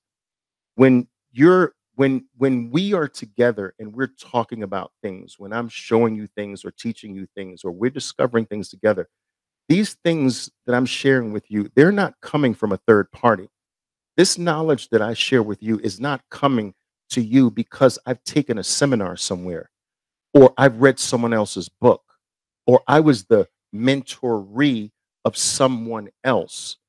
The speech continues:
This came from thirty-eight years of living in the markets every single day of my life, nearly four decades long, losing,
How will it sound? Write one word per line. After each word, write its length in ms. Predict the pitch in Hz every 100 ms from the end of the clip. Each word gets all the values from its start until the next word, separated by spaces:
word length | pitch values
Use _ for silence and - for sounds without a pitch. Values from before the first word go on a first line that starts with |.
| _ _ _
This 160 | 156 -
came 360 | - 156 139
from 340 | 127 - 104 95 _ _ _ _
thirty-eight 800 | 143 139 139 139 _ - 135 123 _
years 520 | 113 131 110 104 - -
of 120 | 98
living 320 | 101 127 147
in 120 | 147
the 60 | 131
markets 540 | 113 104 101 110 - - _
every 380 | 135 127 131 131 _
single 540 | - - 123 107 101 - _
day 320 | 117 107 98 - _ _ -
of 240 | 120 104
my 260 | 101 101 101
life, 400 | 95 92 107 101 _
nearly 460 | 101 110 104 95 - _ _ _ _ -
four 180 | 123 127
decades 520 | 120 110 113 98 95
long, 360 | 101 107 87 - _ _ _ _ _
losing, 640 | 90 98 139 156 - 160